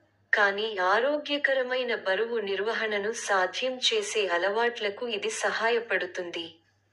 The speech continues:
ఇది కేలరీలు తక్కువగా ఉంటుంది. మధ్యస్థ పండ్లకు దాదాపు అరవై ఎనిమిది ఫైబర్ అధికంగా ఉంటుంది.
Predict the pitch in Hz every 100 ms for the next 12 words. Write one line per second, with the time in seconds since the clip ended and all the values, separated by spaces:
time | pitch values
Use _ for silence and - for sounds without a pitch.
0 | _ _ _ _ 254 247 247 240 240 240
1 | 294 320 302 285 269 254 196 - - 269
2 | 262 254 226 190 190 180 170 156 - _
3 | _ _ _ - 202 208 202 311 311 -
4 | 269 - 202 202 220 220 247 202 180 190
5 | 202 269 262 262 190 190 214 262 208 185
6 | 180 175 175 160 - _ _ _ _ -
7 | - 269 339 349 339 233 202 254 254 262
8 | 233 254 240 196 190 190 180 170